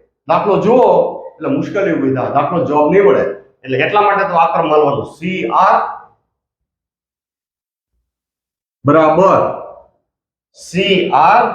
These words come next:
સી ક્યુ. અને છેલ્લું આ આવ્યું, આપણે આ થઈ ગયું, જો સી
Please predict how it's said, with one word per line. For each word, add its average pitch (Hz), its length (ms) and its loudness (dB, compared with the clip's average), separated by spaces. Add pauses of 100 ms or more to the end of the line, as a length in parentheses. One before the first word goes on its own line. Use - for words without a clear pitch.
(180)
સી 165 340 -6 (200)
ક્યુ. 247 180 0 (2000)
અને 143 140 2 (140)
છેલ્લું 220 440 2 (2500)
આ 170 140 2
આવ્યું, 170 260 4 (1040)
આપણે 135 160 -2
આ 180 200 4
થઈ 208 120 0
ગયું, 226 160 0
જો 196 120 2 (360)
સી 202 240 0